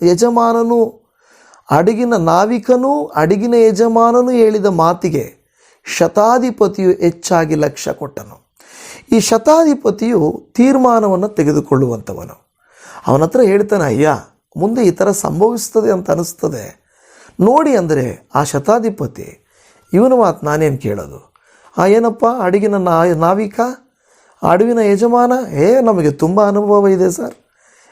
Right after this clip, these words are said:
ಏನು ಚಿಂತೆ ಇಲ್ಲ, ಏನು ಭಯಪಡಬೇಡ್ರಿ." ಆಗ ಪೌಲನ ಮಾತನ್ನು ಲಕ್ಷ್ಯಕ್ಕೆ ತೆಗೆದುಕೊಳ್ಳಲಿಲ್ಲ. ಆದರೆ ನಂತರ ಏನಾಯಿತು ಎಂದು ನಾವು ನೋಡುವಾಗ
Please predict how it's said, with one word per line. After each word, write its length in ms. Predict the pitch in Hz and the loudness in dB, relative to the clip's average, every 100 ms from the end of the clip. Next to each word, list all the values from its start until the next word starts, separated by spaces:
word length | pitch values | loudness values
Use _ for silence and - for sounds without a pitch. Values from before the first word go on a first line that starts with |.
| _ | _
ಏನು 520 | 147 160 196 220 233 226 | 2 6 6 6 4 0
ಚಿಂತೆ 420 | - 214 202 196 | -4 -4 -2 0
ಇಲ್ಲ, 140 | 202 | 0
ಏನು 280 | 196 170 175 | 0 0 0
ಭಯಪಡಬೇಡ್ರಿ." 1040 | 160 147 147 131 98 98 - - - _ _ _ _ - - | 0 0 0 -4 -8 -14 -18 -20 -20 _ _ _ _ -12 -2
ಆಗ 260 | 127 147 135 123 139 _ _ _ - | -2 0 -2 -4 -10 _ _ _ 0
ಪೌಲನ 380 | 202 285 311 285 | 2 4 2 2
ಮಾತನ್ನು 480 | 226 196 185 175 190 | 2 0 0 -2 0
ಲಕ್ಷ್ಯಕ್ಕೆ 600 | 151 151 - - 143 220 | -2 -4 -6 -8 -4 -4
ತೆಗೆದುಕೊಳ್ಳಲಿಲ್ಲ. 840 | 214 135 135 135 95 78 64 58 - - _ _ _ _ - - - | -2 -2 -2 -2 -8 -10 -14 -16 -18 -20 _ _ _ _ -20 -20 -4
ಆದರೆ 280 | 135 135 127 | -2 0 0
ನಂತರ 360 | 131 190 202 | -2 -2 0
ಏನಾಯಿತು 760 | 190 127 156 214 226 247 240 247 | 0 2 2 2 2 0 0 0
ಎಂದು 200 | 233 214 | 0 2
ನಾವು 240 | 190 160 143 | 0 0 -2
ನೋಡುವಾಗ 480 | 143 151 131 104 | -2 -2 -2 -4